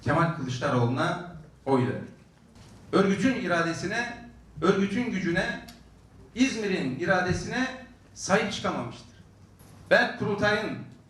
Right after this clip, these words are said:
ilk oyunu Sayın Kemal Kılıçdaroğlu'na verdim. İkinci oyunu da verdim. Söz verdim. İki, benim Sayın Kemal Kılıçdaroğlu'na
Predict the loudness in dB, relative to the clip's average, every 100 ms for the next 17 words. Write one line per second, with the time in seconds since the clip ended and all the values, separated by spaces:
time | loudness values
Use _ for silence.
0 | -20 -20 -20 -20 -20 -20 -20 -20 -20 -20
1 | -20 -16 2 2 4 2 2 0 -2 -4
2 | -4 0 0 0 0 0 -2 -6 -2 0
3 | 0 0 0 0 -2 -8 -14 -20 -20 -18
4 | -12 -2 0 4 4 4 0 -2 -4 -6
5 | -10 -20 -20 -20 -20 -20 -20 -20 -2 4
6 | 4 4 -2 -10 -16 -20 -20 -20 -20 -20
7 | -20 -20 -20 -20 -20 -20 -20 -20 -20 -20
8 | -20 -20 -20 -20 -20 -20 -16 -10 0 2
9 | 2 -2 -10 -16 -20 -20 -20 -20 -20 -18
10 | -18 -18 -16 -18 -16 -8 2 2 2 0
11 | -2 0 0 0 -2 -6 -6 -2 0 0
12 | -2 0 0 -2 -8